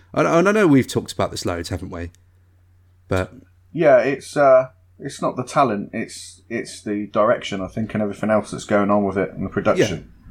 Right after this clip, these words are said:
Speaker 1: Yeah. I mean, not long after All Out and these debuts happened, Mick Foley put a, it was only a very brief video clip,
Speaker 2: I saw
Speaker 1: Uh,
Speaker 2: it, yeah.
Speaker 1: Yeah. And he says, you know, it's, it's titled W W E Has a Problem, and,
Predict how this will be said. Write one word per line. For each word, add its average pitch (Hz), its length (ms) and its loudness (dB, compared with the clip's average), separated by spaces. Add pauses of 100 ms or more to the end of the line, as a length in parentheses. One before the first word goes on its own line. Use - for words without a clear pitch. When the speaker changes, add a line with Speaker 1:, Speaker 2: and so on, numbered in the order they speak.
(180)
Speaker 1:
Yeah. - 100 -12 (160)
I 165 80 4
mean, 185 320 -2 (500)
not 190 220 2
long 139 180 4
after 110 640 2
All 110 240 2
Out 131 180 2
and 98 80 0
these 92 160 0
debuts 110 500 0
happened, 98 360 0
Mick - 100 -4
Foley 110 300 0
put 101 180 -2
a, 95 200 0
it 131 40 -2
was - 120 -4
only 233 180 2
a 120 60 2
very 143 160 2
brief 120 480 -2
video 101 340 0
clip, 82 380 -8 (380)
Speaker 2:
I - 200 4
saw 196 160 8
Speaker 1:
Uh, 104 60 6
Speaker 2:
it, - 100 0
yeah. 127 240 6 (300)
Speaker 1:
Yeah. 104 300 2 (420)
And 185 120 0
he 220 60 0
says, 269 280 0
you - 80 2
know, - 180 0
it's, - 180 -2
it's 147 140 -2
titled 180 460 -4
W 101 160 0
W 110 200 0
E 117 140 0
Has 113 140 -2
a 110 40 -10
Problem, 95 440 -4
and, 101 380 -2